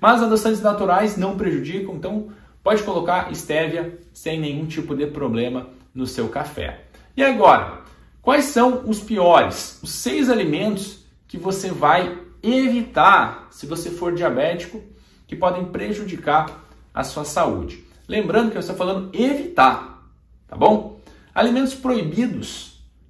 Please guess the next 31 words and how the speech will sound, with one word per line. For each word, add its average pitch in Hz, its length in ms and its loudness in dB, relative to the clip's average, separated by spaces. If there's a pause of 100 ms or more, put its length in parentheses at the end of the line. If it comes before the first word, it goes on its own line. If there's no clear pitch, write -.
(100)
acaba 202 340 -2
sendo 202 180 -4
uma 196 140 -2
palavra 196 280 2
muito 208 440 -2
forte. 143 560 4
"Ah, 185 200 -2
mas 165 120 -4
eu 165 100 -4
nunca 220 500 0
mais 185 460 0
vou 170 80 -8
poder - 260 -10
comer?" 156 520 -4
Bom, 180 280 -6 (240)
não 214 140 4
é 233 120 6
bem 233 200 4
assim, 170 320 -2
mas 220 220 0
se 311 100 -6
você 277 240 -2
puder 175 220 -2
excluir 165 420 -4
da 175 80 0
sua 143 160 -4
alimentação, 180 720 -6 (380)
você 143 260 -6
vai 160 100 0
estar 160 180 -2
fazendo 147 640 -4